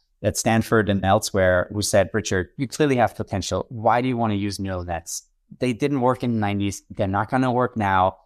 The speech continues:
especially not for N L P." And I was like, "You know, uh, sometimes it's a mix of stubbornness, a little bit of crazy, try to be smart, try to have some impact, and, and kind of acknowledging it's gonna be a high variance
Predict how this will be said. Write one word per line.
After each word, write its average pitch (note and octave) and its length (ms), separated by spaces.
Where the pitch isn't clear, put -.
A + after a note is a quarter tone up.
especially B2+ 640
not F#2+ 240
for F#2 140
N G2+ 120
L G2+ 120
P." - 400
And A2+ 160
I A2+ 80
was A#2 140
like, A2 200
"You A#2 60
know, C#3+ 580
uh, - 200
sometimes C3 500
it's G#2+ 140
a G#2+ 40
mix A2 380
of F#2+ 220
stubbornness, A2+ 960
a A2+ 40
little A2 100
bit G#2+ 100
of A2 60
crazy, G#2+ 720
try A#2 160
to A2+ 80
be G#2+ 80
smart, G#2 500
try A2 140
to G#2+ 80
have G#2+ 160
some A2 160
impact, G#2+ 580
and, G#2 220
and G2+ 140
kind D#3 160
of C#3 60
acknowledging A2 600
it's F#2 80
gonna A#2 180
be G#2+ 140
a G2 60
high A2+ 260
variance G2+ 800